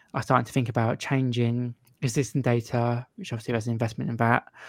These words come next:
or if you're trying to think about changing your org and maybe moving people around and then you start going towards data mesh and things like that, but that's probably further down the line.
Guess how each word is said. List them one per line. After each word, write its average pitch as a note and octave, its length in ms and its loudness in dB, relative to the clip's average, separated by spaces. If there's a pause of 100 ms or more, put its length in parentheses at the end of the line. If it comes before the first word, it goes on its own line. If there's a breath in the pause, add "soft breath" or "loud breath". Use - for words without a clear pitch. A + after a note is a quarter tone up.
(320 loud breath)
or C3 220 6
if B2 80 -2
you're C#3+ 60 -2
trying B2 180 0
to A2+ 80 -4
think B2+ 140 -2
about B2+ 140 0
changing A#2+ 260 0
your A2+ 80 -2
org A#2 340 4
and - 80 -6
maybe A2+ 140 0
moving A#2 340 2
people A#2 240 -6
around A2+ 420 -2
and A#2 240 -4 (140)
then C3 120 0
you A#2 60 0
start A#2 200 -4
going A2+ 140 -4
towards A#2 180 0
data A2+ 160 2
mesh A2+ 220 -4
and A#2 80 -8
things B2 160 -10
like C3 140 -6
that, A#2+ 200 -6
but C#3 60 -4
that's C3 100 -10
probably A#2+ 220 2
further A#2 220 4
down A2 180 0
the A#2+ 60 0
line. A#2+ 420 4